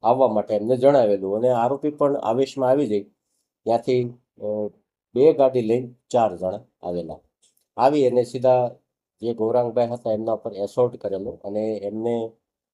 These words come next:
અ, ગુપ્તી જેવું કંઈક સાધનથી, અ, એમના ઉપર વાર કરેલો. અ, ચાર ઘા મારેલા છે, જે પાછળ થાપાની સાઈડ અને સાથળથી ઉપરના ભાગે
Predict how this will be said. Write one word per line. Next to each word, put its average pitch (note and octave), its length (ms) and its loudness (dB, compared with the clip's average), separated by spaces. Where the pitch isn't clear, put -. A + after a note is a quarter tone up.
અ, A2 260 -2
ગુપ્તી B2 600 -6
જેવું A#2+ 280 -4
કંઈક A#2 220 -4
સાધનથી, A2 680 -2
અ, G2 40 -8
એમના A#2 680 -2
ઉપર A2+ 360 -4
વાર G2+ 280 0
કરેલો. G2+ 460 -6
અ, A2+ 260 4
ચાર B2 380 2
ઘા B2 240 4
મારેલા B2 420 2
છે, C#3 320 -12
જે G#2+ 420 -2
પાછળ G#2+ 440 -4
થાપાની A2+ 640 -4
સાઈડ B2 380 -2
અને G2+ 280 -4
સાથળથી G#2 500 -10
ઉપરના G2+ 400 -4
ભાગે F#2 400 -6